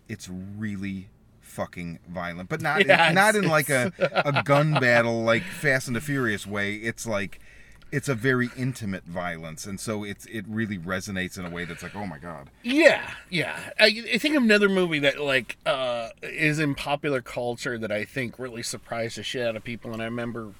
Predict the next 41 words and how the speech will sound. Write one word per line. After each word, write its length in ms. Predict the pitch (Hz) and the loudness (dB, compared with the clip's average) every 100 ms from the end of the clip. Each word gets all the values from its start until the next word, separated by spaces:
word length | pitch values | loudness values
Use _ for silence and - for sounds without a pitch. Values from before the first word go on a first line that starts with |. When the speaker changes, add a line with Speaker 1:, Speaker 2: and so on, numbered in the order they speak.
| - | -12
Speaker 2:
seeing 460 | - - 120 110 107 | -6 -4 -6 -8 -10
it 140 | 98 | -12
and, 140 | 110 110 | -14 -14
like, 160 | 101 | -12
them 320 | 117 104 104 98 | -10 -10 -10 -12
going, 240 | 107 98 - | -14 -16 -18
like, 140 | - | -16
"God 240 | - 95 113 | -12 -12 -12
damn, 200 | 113 107 | -12 -10
that 80 | 110 | -8
movie's 280 | 120 117 110 | -6 -8 -8
really 220 | 120 117 | -8 -6
violent," 440 | 120 170 214 85 - - - - - - - | -4 -4 -4 -8 -16 -20 -20 -20 -20 -18 -4
uh, 340 | 123 117 110 107 | -2 0 -2 -4
was 240 | 131 113 | -6 -6
the 60 | 127 | -6
movie 200 | 127 117 | -6 -6
Drive. 640 | 101 90 90 101 98 - - - | -8 -8 -8 -6 -8 -12 -20 -10
Speaker 1:
Yeah, 140 | - 240 196 | 2 2 4
uh, 120 | 196 | 2
that's, 200 | 165 160 | 4 6
Speaker 2:
Where 260 | 147 139 143 | 8 6 4
Speaker 1:
I, 80 | 156 | 2
I 180 | 143 143 | 4 4
almost 180 | 139 143 | 4 4
Speaker 2:
Drive 240 | 151 160 180 | 6 10 10
Speaker 1:
said, 20 | 120 | 8
like, 120 | 110 | 6
Speaker 2:
has 140 | 165 | 8
Speaker 1:
Drive, 260 | - - 95 | 8 8 8
Speaker 2:
a 40 | |
Speaker 1:
yes. 120 | 127 147 | 8 10
Speaker 2:
quality 400 | 160 180 160 143 | 10 10 6 4
of 140 | 131 | 2
the 80 | 131 | -4
violence 640 | 117 127 143 160 135 117 | -2 2 2 2 -2 -6
is 160 | 120 104 | -8 -4
Speaker 1:
Yep. 80 | 117 | -2
Speaker 2:
just 160 | 135 | -2
so 680 | - - 135 135 147 160 165 - - - - - | -2 -2 -2 -2 -2 -2 -4 -8 -18 -20 -20 -16
honest 680 | 117 120 131 139 120 - - | -10 -6 -2 -2 -2 -6 -10